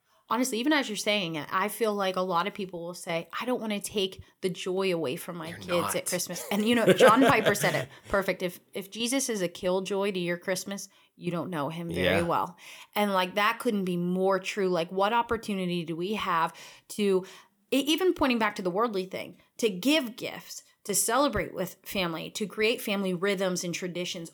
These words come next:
Speaker 1: all around the idea of Jesus that ultimately exalt his name and glorify and celebrate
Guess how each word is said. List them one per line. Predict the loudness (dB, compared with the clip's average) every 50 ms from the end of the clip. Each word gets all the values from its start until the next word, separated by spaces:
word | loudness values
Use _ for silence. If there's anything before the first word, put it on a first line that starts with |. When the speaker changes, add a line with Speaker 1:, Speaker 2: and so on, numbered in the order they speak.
| _ _
Speaker 1:
all | -2 0 0 2 4 4 6 6 6 4 4
around | 4 2 2 2 2 2 2 2 0 0
the | 0 0
idea | 0 0 0 -2 -4 -2 0 0 0
of | 0 -4
Jesus | -8 -8 -8 -8 -8 -8 -10 -10 -10
that | -12 -12 -14 -16 -8
ultimately | -2 0 0 0 0 -4 -6 -4 -4 -2 -2
exalt | -2 -2 -2 -2 -2 -2 -2 -4
his | -6 -6 -2 0 0 0 0
name | 0 0 0 0 0 -2 -2
and | -4 -6
glorify | -6 -4 -4 0 0 2 0 0 0 0 0 0
and | 0 -2 -4 -4
celebrate | -6 -4 -2 0 0 2 2 0 0 0 0 0 0 0 -2 -6